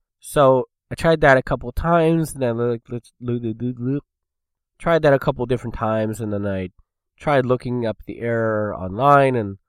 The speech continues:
there were very, very few posts about people saying I got stuck at eighty-six percent or forty-six percent, or there was a third percent, but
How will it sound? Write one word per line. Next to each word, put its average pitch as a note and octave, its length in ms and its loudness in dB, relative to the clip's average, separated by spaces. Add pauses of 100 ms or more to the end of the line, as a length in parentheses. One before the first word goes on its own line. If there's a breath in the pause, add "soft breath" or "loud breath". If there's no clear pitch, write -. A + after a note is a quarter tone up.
(360)
there A#2+ 160 -6
were A#2+ 160 -6
very, D3 400 2
very G#2+ 240 -2
few - 180 -14
posts F#2 340 -8
about F2 260 -10
people - 220 -18
saying F2+ 400 -10
I D#2+ 60 -12
got C#2 220 -14
stuck - 340 -4
at - 300 -6 (560)
eighty-six D3+ 420 -2
percent A2 560 0
or F#2 100 -4
forty-six A2 520 -6
percent, G2+ 580 -8
or F#2 220 -10 (480)
there C#3+ 100 -2
was B2+ 140 0
a A#2+ 40 2
third G#2 360 -2
percent, F2 440 -8
but - 140 -12